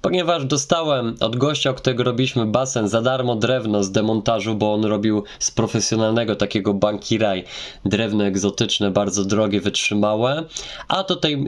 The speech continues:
modrzew syberyjski, no chciał wywalić, także zużyłem, bo deski były w świetnym stanie. Taką konstrukcję prostą zrobiły, zrobiłem z drewnianych tutaj legarków i bloczków betonowych.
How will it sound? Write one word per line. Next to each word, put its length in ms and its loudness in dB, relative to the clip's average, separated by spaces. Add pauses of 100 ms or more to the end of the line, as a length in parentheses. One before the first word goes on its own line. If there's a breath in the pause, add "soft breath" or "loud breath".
(100)
modrzew 420 0
syberyjski, 800 0 (180 loud breath)
no 180 0
chciał 320 -2
wywalić, 580 0
także 560 0 (280 loud breath)
zużyłem, 800 2
bo 80 2
deski 360 0
były 180 2
w 60 -2
świetnym 400 0
stanie. 480 0 (380 loud breath)
Taką 300 0
konstrukcję 640 0
prostą 380 0
zrobiły, 460 0
zrobiłem 580 0
z 180 -6 (360 loud breath)
drewnianych 680 2
tutaj 280 0
legarków 680 0
i 240 0
bloczków 500 0
betonowych. 680 0